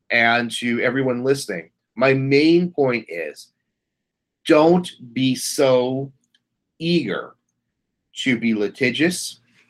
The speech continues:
you know, file a lawsuit, get a lawyer, or to have the police come to deal with a neighbor dispute, because I think that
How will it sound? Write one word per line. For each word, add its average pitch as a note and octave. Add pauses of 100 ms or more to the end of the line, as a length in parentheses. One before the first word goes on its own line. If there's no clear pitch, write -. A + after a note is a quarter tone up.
(680)
you G2
know, G#2
file G#2
a -
lawsuit, A2
get -
a G#2+
lawyer, F#2+ (800)
or C3+ (640)
to D3
have D3+
the C#3
police D#3
come - (1400)
to D3+
deal C3+
with C3+
a C3
neighbor C#3+
dispute, F#2+
because B2 (400)
I B2
think D3+
that B2+